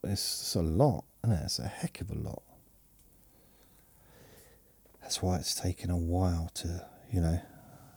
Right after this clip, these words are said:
not just upload, but also to make sure the titles are correct and organise them, which I've gone a little bit lax the last couple of days.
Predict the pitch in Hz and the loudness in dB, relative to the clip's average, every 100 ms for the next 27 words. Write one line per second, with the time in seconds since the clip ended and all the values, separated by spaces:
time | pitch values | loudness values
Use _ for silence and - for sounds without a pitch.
0 | - - 127 - 101 - 92 - 101 98 | 0 4 4 4 4 4 4 6 8 8
1 | 95 - 87 90 - - 87 - - 90 | 6 2 2 2 2 2 2 0 2 4
2 | 85 82 80 - - - - - - 87 | 4 4 0 -6 -20 -20 -20 -18 0 0
3 | 90 - 82 82 - 92 71 85 87 - | 2 2 4 4 6 6 6 2 0 0
4 | 90 87 85 90 - - 82 76 78 - | 2 6 6 4 -2 0 2 2 -2 -8
5 | - - - - - - _ _ - - | -20 -20 -20 -20 -20 -20 _ _ -20 4
6 | 101 120 113 80 80 80 - 73 78 - | 8 8 8 6 6 4 2 -2 -2 -6
7 | - - - - _ _ _ _ _ _ | -18 -20 -20 -20 _ _ _ _ _ _
8 | _ _ _ - 95 87 85 - 85 80 | _ _ _ -4 -2 0 -2 2 2 4
9 | 85 87 87 - 90 90 - - - - | 4 4 0 4 4 4 2 -2 -2 -2
10 | - 90 82 - - - - - 76 76 | 0 0 0 -2 -6 -6 -4 -2 0 0
11 | - - | -2 -4